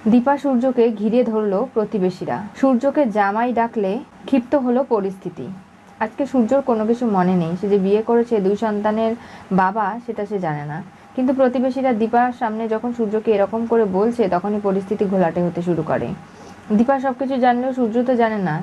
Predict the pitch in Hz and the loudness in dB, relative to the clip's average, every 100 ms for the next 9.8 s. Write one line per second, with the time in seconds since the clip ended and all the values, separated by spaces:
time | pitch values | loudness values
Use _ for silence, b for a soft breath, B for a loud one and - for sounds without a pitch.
0 | - 202 214 233 B B - 196 - 226 | -2 2 2 0 B B -10 -10 0 0
1 | 226 254 247 254 247 240 208 208 240 240 | 2 2 2 2 2 2 0 0 -2 -2
2 | 214 233 233 180 196 196 214 202 214 190 | -2 -2 0 0 0 0 0 0 -2 0
3 | 196 196 185 196 214 240 202 180 165 156 | 2 2 2 0 2 2 2 2 0 0
4 | 151 151 120 95 - - 233 254 262 262 | -2 -2 -2 -6 -4 -2 0 2 2 0
5 | 226 247 247 247 247 202 208 233 240 233 | 0 -4 -4 -2 0 0 0 0 0 0
6 | 196 185 185 165 156 - - 175 B B | -2 0 0 -2 -4 -6 -6 -6 B B
7 | B - 262 269 269 262 254 262 254 240 | B 2 4 4 2 0 -2 -2 0 0
8 | 214 226 220 208 214 202 190 175 160 185 | 0 0 -2 2 0 0 -2 -4 -6 -6
9 | 175 170 175 180 185 214 202 165 | -6 -4 -2 -2 0 0 0 -2